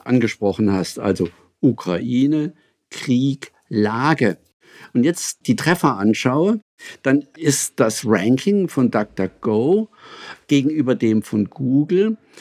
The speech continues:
zum Teil übereinstimmend, zum Teil auch nicht. Und nun kann ich mir ja natürlich sagen, die übereinstimmenden Treffer, das war jetzt in diesem Fall eben Z D F, Tagesschau und Zeit punkt D E,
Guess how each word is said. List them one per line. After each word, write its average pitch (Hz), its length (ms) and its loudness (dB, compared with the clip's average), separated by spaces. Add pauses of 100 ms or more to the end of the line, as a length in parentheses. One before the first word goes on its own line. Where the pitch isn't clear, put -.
(300)
zum 123 220 2
Teil 104 320 0
übereinstimmend, 120 1120 0 (220)
zum 107 180 2
Teil 113 240 2
auch 98 260 -8
nicht. 151 500 -2 (340)
Und 143 140 0
nun 180 180 0
kann 165 240 -2
ich 175 220 -8
mir 165 120 2
ja 156 120 0
natürlich 143 300 -2
sagen, 147 280 0
die 147 100 2
übereinstimmenden 113 1400 0 (100)
Treffer, 175 480 0 (380)
das 95 240 -2
war 92 140 2
jetzt 95 180 -2
in 104 60 -2
diesem 107 260 2
Fall 113 260 0
eben 113 480 0
Z 117 220 0
D 107 60 0
F, 113 320 -2
Tagesschau 120 720 0
und 107 200 -2
Zeit 104 340 0
punkt - 20 -6
D 107 420 0
E, 208 80 0